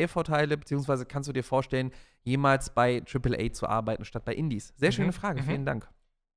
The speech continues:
Speaker 2: Ähm, was mich vorgezogen hat, das ist ja, äh, reingezogen hat, das ist jetzt nicht so, als hätte ich mir aussuchen können, großartig, äh, "Oh, will ich jetzt zu E A oder zu dem, äh, kleinen, aufstrebenden Indie-Studio und ach, dann nehme ich jetzt erstmal lieber das", sondern eben,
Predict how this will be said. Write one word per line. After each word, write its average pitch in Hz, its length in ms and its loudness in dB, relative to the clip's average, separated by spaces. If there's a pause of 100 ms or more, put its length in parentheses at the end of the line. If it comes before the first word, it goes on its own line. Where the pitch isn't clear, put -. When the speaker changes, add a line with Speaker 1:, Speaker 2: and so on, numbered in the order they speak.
Speaker 2:
Ähm, 143 540 0 (1120)
was 135 180 -6
mich 143 160 -4
vorgezogen 151 420 0
hat, 131 80 -2
das 135 160 -6
ist 147 100 -6
ja, 151 80 0
äh, 135 240 -4
reingezogen 143 480 -4
hat, 139 120 -2
das 131 100 -4
ist 139 120 -6
jetzt 135 140 -8
nicht 139 140 -6
so, 139 100 -4
als 135 140 -2
hätte 135 100 -6
ich 127 60 -10
mir 131 120 -6
aussuchen 135 360 -6
können, 127 300 -6
großartig, 127 600 -8
äh, 123 320 -4
"Oh, 131 280 -4
will 131 100 -4
ich 127 120 -6
jetzt 120 340 -8 (340)
zu 139 80 -6
E 139 540 2
A 220 40 6
oder 185 200 2
zu 165 160 -4
dem, 139 340 -2
äh, 131 260 0
kleinen, 131 440 0
aufstrebenden 131 680 -2
Indie-Studio 120 800 -4
und 113 220 -8
ach, 117 140 -12
dann 123 160 -10
nehme 123 160 -8
ich 120 80 -10
jetzt 131 120 -12
erstmal 131 280 -10
lieber 123 120 -4
das", 127 200 0
sondern 127 200 -4
eben, 123 180 -6